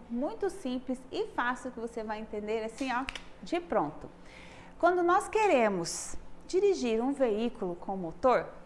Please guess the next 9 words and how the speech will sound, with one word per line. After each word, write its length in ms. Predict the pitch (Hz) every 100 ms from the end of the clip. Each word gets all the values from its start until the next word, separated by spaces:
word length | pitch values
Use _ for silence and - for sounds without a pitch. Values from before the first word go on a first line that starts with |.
| - - 247
uma 160 | 254
motocicleta, 960 | 285 302 330 349 339 254 233 220 214 214 - 214
um 80 | 214
caminhão, 460 | 220 240 226 220
caminhonete, 800 | 214 196 202 202 196 196 - 208 - - - -
um 60 | 208
caminhão, 600 | 247 226 247 220 185 190 208
nós 220 | 226 233
precisamos 1000 | 254 247 240 220 220 220 247 269 -